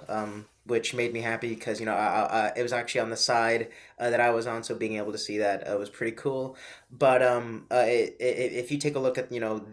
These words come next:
the match overall, Chelsea deserved those goals. Uh, they did take, they, they did suffer, I believe, a couple of injuries.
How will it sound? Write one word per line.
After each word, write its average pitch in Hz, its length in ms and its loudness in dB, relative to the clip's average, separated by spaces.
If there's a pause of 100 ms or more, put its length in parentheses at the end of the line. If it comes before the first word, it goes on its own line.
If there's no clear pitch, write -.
(140)
the 117 120 -2
match 117 320 0
overall, 107 440 0
Chelsea 107 680 -2 (100)
deserved 113 380 0
those 113 160 2
goals. 113 440 0
Uh, 120 280 2
they 131 180 -2
did 175 380 -2
take, 151 420 -2
they, 139 140 -2
they 151 160 4
did 180 180 2
suffer, 156 340 0
I 139 60 2
believe, 135 240 -4
a 113 40 -6
couple 147 300 0
of 170 100 4
injuries. 208 520 -4